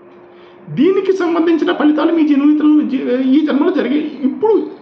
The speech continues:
ఈ దశలో జరిగే అవకాశాలు ఉన్నాయి. అంతేగాని మీ జీవితంలో మీరు ప్రధానమంత్రి అయిపోరు. ప్రతివాడు ప్రధానమంత్రి అయిపోవడం, ప్రతివాడి మీద లక్ష రూపాయల వరహాల మూట పడిపోదు, లక్ష రూపాయల ప్రతివాడికి ఒక ఫ్లాట్ ఏమి ఫ్రీగా వచ్చేయదు.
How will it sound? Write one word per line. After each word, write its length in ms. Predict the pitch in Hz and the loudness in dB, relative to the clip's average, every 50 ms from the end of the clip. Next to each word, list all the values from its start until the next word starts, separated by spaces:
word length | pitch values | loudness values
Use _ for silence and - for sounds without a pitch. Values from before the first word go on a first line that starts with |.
| - - - - | -20 -20 -16 -6
ఈ 160 | 254 349 359 | -2 2 2
దశలో 260 | 359 320 - 359 415 | 2 2 2 0 0
జరిగే 220 | 359 311 294 - 359 | 0 0 0 0 0
అవకాశాలు 520 | 285 233 226 - 349 320 - 285 214 - | 0 0 -2 -2 -4 -2 -2 -2 -2 -2
ఉన్నాయి. 300 | - 190 190 156 - - - - - - - - - _ _ _ _ _ _ _ _ _ - _ _ _ _ - - _ _ _ _ _ _ _ _ _ - _ - _ - _ _ - - - - | -2 -2 -4 -4 -6 -8 -12 -18 -20 -20 -20 -20 -20 _ _ _ _ _ _ _ _ _ -20 _ _ _ _ -20 -20 _ _ _ _ _ _ _ _ _ -20 _ -20 _ -20 _ _ -20 -20 -16 -8
అంతేగాని 420 | 185 190 190 220 208 220 226 240 233 | -8 -4 -4 -2 -2 -2 -2 -2 -2
మీ 120 | 220 196 | -2 -2
జీవితంలో 440 | 170 170 185 202 190 208 208 214 214 | 0 0 -2 -2 0 -2 -2 0 2
మీరు 160 | 202 190 190 | 0 0 0
ప్రధానమంత్రి 480 | 185 185 180 185 202 202 202 190 190 185 | 0 -2 -2 -2 -2 -2 -4 -2 0 0
అయిపోరు. 360 | 175 175 180 165 139 - - - - - - _ - _ _ _ _ _ - _ - | 0 0 0 -4 -4 -6 -12 -16 -20 -20 -20 _ -20 _ _ _ _ _ -20 _ -8
ప్రతివాడు 340 | 175 175 - 208 202 202 208 | -8 -4 -2 -2 -2 -2 -2
ప్రధానమంత్రి 480 | 196 196 190 196 208 202 196 196 185 | -2 -2 -2 -2 -2 -2 -2 -2 -2
అయిపోవడం, 460 | 180 180 180 196 190 190 180 170 170 175 | -2 -2 0 0 -2 -2 -2 -2 -6 -6
ప్రతివాడి 380 | 175 165 180 196 190 190 190 185 | -8 -6 -2 0 0 2 2 0
మీద 160 | 196 190 196 214 214 208 196 180 180 180 180 190 196 185 - - 185 | -2 -2 -2 -2 -2 0 -2 -2 -4 -6 -10 -12 -12 -14 -10 -4 -2
లక్ష 240 | 180 175 175 - 185 | -2 -2 -2 -4 -4
రూపాయల 260 | 196 185 196 190 190 | -4 -2 0 0 0
వరహాల 320 | 175 175 170 175 190 190 | 0 -2 -2 -2 -2 -2
మూట 140 | 190 202 196 | -2 -2 -4
పడిపోదు, 440 | 190 185 180 180 180 185 185 190 196 | -2 -2 -2 -2 0 -2 -2 -2 -2
లక్ష 220 | 214 175 180 - | -4 -6 -4 -4
రూపాయల 420 | 190 185 202 202 196 196 202 202 190 | -6 -4 -2 -2 -2 -2 -2 -4 -4
ప్రతివాడికి 540 | 190 - - 175 214 202 196 196 190 240 | -4 -6 -4 -4 -4 -2 -2 -4 -2 -2
ఒక 180 | 214 196 180 175 | -2 -2 -4 -4
ఫ్లాట్ 300 | - 175 185 190 185 190 | -4 -4 -2 -2 -2 -2
ఏమి 160 | 196 196 220 | -2 -2 -2
ఫ్రీగా 320 | - 185 180 180 185 196 185 | -2 -2 -4 -2 0 0 0
వచ్చేయదు. 460 | 170 - - 151 143 135 139 135 | 0 0 -2 -2 -2 -2 -4 -6